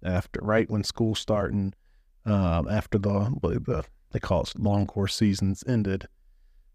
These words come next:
they'll get a few weeks off. Other than that, they're swimming all year long.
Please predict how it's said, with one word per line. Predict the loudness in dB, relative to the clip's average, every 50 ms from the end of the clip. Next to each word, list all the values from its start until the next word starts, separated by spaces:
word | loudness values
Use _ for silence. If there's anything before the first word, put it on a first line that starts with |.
| _
they'll | _ 0 4
get | 6 6 6
a | 6
few | 2 0 0 2 2
weeks | 4 2 0 0 0 -2
off. | 0 0 0 -2 -6 _ _ _ _ 2
Other | 4 4 4
than | 4 4 4
that, | 4 4 2 0 -2 _
they're | -2 -2
swimming | 0 2 2 2 2 2
all | 2 2 0 2 2 2
year | 2 0 0 0
long. | 0 0 -2 -2 -4 -6